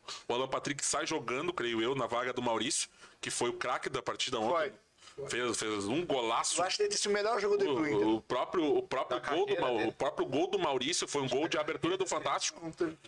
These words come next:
Speaker 1: Foi o gol do Fantástico ontem no, no, nos Cavalinhos lá, né, cara? Então, eu acho que o, o, o Maurício, ele se credencia pra ser o décimo segundo jogador.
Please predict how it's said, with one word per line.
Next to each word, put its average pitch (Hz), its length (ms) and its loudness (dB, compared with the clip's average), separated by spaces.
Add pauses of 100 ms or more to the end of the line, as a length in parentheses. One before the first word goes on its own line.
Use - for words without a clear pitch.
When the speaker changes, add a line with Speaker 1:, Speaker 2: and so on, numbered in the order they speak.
(160)
Speaker 1:
Foi 123 160 -2
o 143 60 -2
gol 139 220 2
do - 80 -4
Fantástico 135 540 -2
ontem 143 220 0
no, 107 240 2
no, 110 260 -4
nos 165 240 -6
Cavalinhos 113 560 0
lá, 123 160 0
né, 160 140 -2
cara? 123 200 -2
Então, 131 400 0 (360)
eu 117 160 4
acho 143 240 -2
que 202 460 0
o, 160 840 4
o, 139 480 4
o 175 80 -6
Maurício, 190 460 0
ele 214 120 0
se - 120 0
credencia 214 580 0
pra 214 100 -2
ser 196 140 0
o 196 60 0
décimo 185 320 0
segundo 185 280 0
jogador. 180 480 0